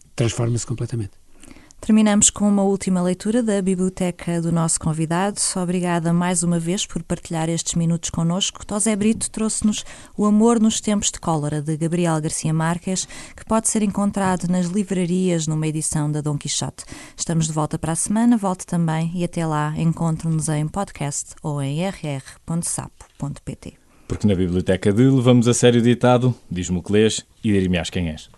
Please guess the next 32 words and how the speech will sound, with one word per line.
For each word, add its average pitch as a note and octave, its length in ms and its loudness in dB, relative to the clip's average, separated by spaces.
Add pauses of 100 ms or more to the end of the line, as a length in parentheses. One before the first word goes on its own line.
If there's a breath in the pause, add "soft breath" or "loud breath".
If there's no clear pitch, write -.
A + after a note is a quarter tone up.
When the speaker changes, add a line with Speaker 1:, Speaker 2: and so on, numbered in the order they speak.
Speaker 3:
Até - 200 -8
para - 100 -6
a - 40 -6
semana. D#2 360 -6 (1500 soft breath)
Speaker 1:
Bebeu C3+ 320 4
tanto C#3+ 380 2
licor A#2+ 300 2
de G#2+ 80 0
anis G#2 580 0
que - 60 -20
tiveram A#2 420 2
de A2 80 0
ajudá-la G#2+ 640 0
a - 60 -10
subir A2 240 -2
as G2+ 160 -2
escadas G2 560 -6 (600 soft breath)
e - 80 -12
teve A#2 200 0
um B2 100 4
ataque A#2 300 -2
de - 120 -6
riso A2+ 300 0
com G#2+ 160 0
lágrimas G2 560 -2
que - 100 -10
chegou G#2+ 260 -4
a - 20 -2
assustar - 400 -6
toda F#2+ 220 -6
a G2 60 -4
gente. F2 440 -10